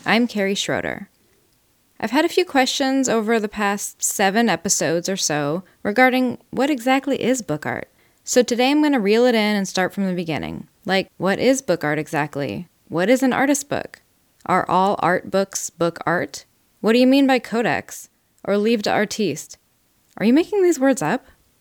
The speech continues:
I'm glad you asked, dear listeners, and I hope that we can reach some of these answers together and have some fun doing it. Today's episode is all about the book art basics. I've invited a couple of book workers to play book art trivia today, and I got a new kazoo,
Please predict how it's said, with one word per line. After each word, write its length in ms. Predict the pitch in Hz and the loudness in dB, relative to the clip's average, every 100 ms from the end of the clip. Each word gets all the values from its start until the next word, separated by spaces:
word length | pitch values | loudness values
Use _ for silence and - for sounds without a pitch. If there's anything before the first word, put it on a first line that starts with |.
| _ _ _ _ _ | _ _ _ _ _
I'm 160 | 208 233 | 0 4
glad 260 | 262 285 | 6 4
you 140 | 220 233 | 4 4
asked, 320 | 147 151 - | 4 0 -4
dear 160 | 160 160 | -4 -2
listeners, 640 | 160 - 165 165 175 - _ - | -4 -6 -6 -6 -8 -14 _ 0
and 120 | 214 | 0
I 40 | |
hope 220 | 233 311 | 2 0
that 120 | 311 254 | 0 0
we 80 | |
can 160 | 277 254 | 0 0
reach 200 | 220 - | 0 -2
some 200 | - 214 | -2 0
of 60 | 220 | 0
these 160 | 226 | 0
answers 340 | 120 185 208 - | -2 -4 -6 -6
together 560 | - 254 233 113 175 - | -2 0 0 -2 -4 -8
and 140 | - 196 | -4 -2
have 160 | 220 | -2
some 160 | - 233 | 0 0
fun 240 | 196 190 | 0 0
doing 300 | 165 151 139 | 0 -2 -4
it. 180 | 90 50 _ _ _ _ _ _ _ | -8 -12 _ _ _ _ _ _ _
Today's 280 | 247 285 294 | 0 2 4
episode 520 | 262 285 - 269 262 | 0 0 0 0 0
is 80 | 202 | 2
all 180 | - 233 | 2 2
about 300 | 214 214 - | 2 -2 -4
the 60 | |
book 240 | 156 208 - | -4 -4 -2
art 260 | 180 - - | -2 -2 -2
basics. 680 | 175 165 - - - - _ _ | -4 -2 -8 -8 -14 -20 _ _
I've 160 | 233 254 | 4 4
invited 360 | 240 269 320 | 4 4 2
a 60 | 311 | 0
couple 320 | 247 247 262 | -2 0 2
of 140 | 247 | 2
book 180 | 208 233 | -2 -4
workers 400 | 175 170 180 190 | -4 -4 -6 -6
to 80 | 202 | -8
play 200 | - 226 | -6 -4
book 220 | 175 208 | -4 -2
art 160 | 202 - | -4 -4
trivia 320 | - 190 170 | -4 -2 -2
today, 460 | - 139 92 90 - - | -2 -4 -4 -6 -10 -4
and 160 | 185 196 | 0 2
I 20 | |
got 180 | 185 208 | 4 4
a 60 | |
new 160 | 226 240 | 4 4
kazoo, 540 | 302 233 208 196 240 | 2 2 0 0 -4